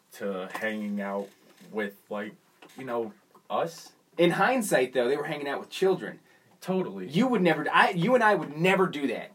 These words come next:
Speaker 2: There's no
Speaker 1: No.
Speaker 2: situation where we
Speaker 1: <laughs>
Speaker 2: would suddenly hang out with a gang of fucking fifteen, sixteen, seventeen-year-old
Speaker 1: Mm-hmm.
Speaker 2: kids. It would not happen.
Speaker 1: No.
Speaker 2: So, I mean, what was it, like, a generation ago? How old do you think they were?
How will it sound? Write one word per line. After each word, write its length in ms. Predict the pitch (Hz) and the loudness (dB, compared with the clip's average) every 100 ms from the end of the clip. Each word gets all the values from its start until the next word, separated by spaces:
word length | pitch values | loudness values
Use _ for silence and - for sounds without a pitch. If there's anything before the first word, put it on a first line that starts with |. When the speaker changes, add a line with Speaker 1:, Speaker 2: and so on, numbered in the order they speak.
| - | -4
Speaker 2:
There's 220 | 165 160 | -2 0
no 180 | 170 185 | 4 6
Speaker 1:
No. 60 | 220 | 6
Speaker 2:
situation 760 | 208 151 160 170 190 185 185 | 2 2 4 6 6 4 2
where 120 | 165 165 | 6 6
we 80 | |
Speaker 1:
<laughs> 60 | 165 | 6
Speaker 2:
would 100 | - | 2
suddenly 320 | 190 175 180 | 2 4 2
hang 260 | 165 156 156 | 0 0 2
out 160 | 156 160 | 2 2
with 120 | 147 | 0
a 60 | 127 | 0
gang 480 | - 143 147 156 143 | 0 0 0 0 -2
of 100 | - | -4
fucking 360 | 156 139 135 | -4 -2 -4
fifteen, 420 | - 151 - 151 139 | -6 -8 -8 -8 -6
sixteen, 440 | 151 135 156 139 | -8 -8 -8 -6
seventeen-year-old 640 | 147 139 139 139 127 123 110 | -2 -2 -2 -4 -2 -2 -2
Speaker 1:
Mm-hmm. 80 | 120 | -4
Speaker 2:
kids. 220 | 113 - | -6 -6
It 160 | 120 | -4
would 180 | 117 143 | 0 0
not 200 | 139 123 | 0 -4
happen. 340 | 120 113 - - - 92 | -4 -6 -8 -16 -18 -16
Speaker 1:
No. 100 | - | -14
Speaker 2:
So, 540 | - 170 156 147 143 - _ _ _ _ _ _ _ _ _ _ _ _ _ _ _ _ - - | 0 4 6 8 6 2 _ _ _ _ _ _ _ _ _ _ _ _ _ _ _ _ -20 -2
I 80 | 165 | 2
mean, 200 | 170 151 | 4 6
what 160 | 175 180 | 6 6
was 160 | 135 | 0
it, 120 | 120 | -4
like, 140 | 120 123 | -6 -6
a 40 | |
generation 600 | 104 135 135 131 139 160 | -4 -2 0 0 0 -2
ago? 360 | 139 151 151 139 | -2 0 0 2
How 180 | 190 233 | 4 6
old 100 | 208 | 4
do 60 | 123 | -4
you 60 | |
think 140 | 110 101 | -8 -10
they 80 | |
were? 240 | 95 190 | -12 -12